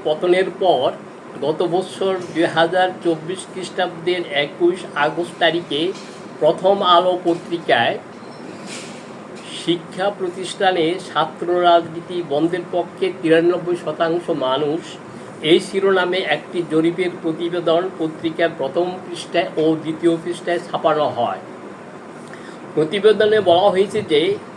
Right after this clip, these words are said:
এই জরিপে অংশ নিয়েছেন তিন লাখ পঞ্চাশ হাজার একশো তেত্রিশ জন।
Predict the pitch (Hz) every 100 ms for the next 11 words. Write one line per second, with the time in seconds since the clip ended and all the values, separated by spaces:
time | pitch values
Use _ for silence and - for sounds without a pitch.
0 | - 151 180 202 196 190 190 196 180 160
1 | 170 - 196 190 190 190 196 196 208 -
2 | - 170 185 185 170 185 185 - - 160
3 | 175 190 - 175 170 185 202 - - -
4 | - - - - 175 - 165 - 175 170
5 | 143 135 104